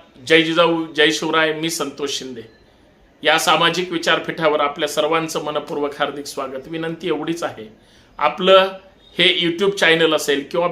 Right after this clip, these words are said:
Facebook असेल, Instagram असेल, यावर तुम्ही जास्तीत जास्त व्हिडिओ इतरांना शेअर करा, जास्तीत जास्त सबस्क्राईब करा, फॉलो करा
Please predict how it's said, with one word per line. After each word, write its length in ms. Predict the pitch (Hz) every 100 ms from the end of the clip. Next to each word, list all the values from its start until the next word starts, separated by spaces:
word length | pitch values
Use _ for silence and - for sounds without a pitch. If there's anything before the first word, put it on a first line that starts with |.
| -
Facebook 400 | 165 151 175 170
असेल, 320 | 151 151 139 139 - _ _
Instagram 640 | 165 151 - 165 165 160 151
असेल, 280 | - 139 139 - _ _ -
यावर 440 | 160 185 208 233 269 - - _ _ _ _ _ _ _ _ -
तुम्ही 180 | 196
जास्तीत 380 | 190 208 208 247
जास्त 340 | 196 233 220 247
व्हिडिओ 600 | 214 214 220 220 220 - - -
इतरांना 480 | 170 214 214 214 214
शेअर 260 | 208 190 175
करा, 260 | 151 127 117 - _ _ _ _ _ _ -
जास्तीत 380 | 185 190 220 190
जास्त 260 | 208 -
सबस्क्राईब 600 | 214 - 214 - 233 220
करा, 220 | - 170
फॉलो 360 | 165 - 175 196
करा 280 | - 151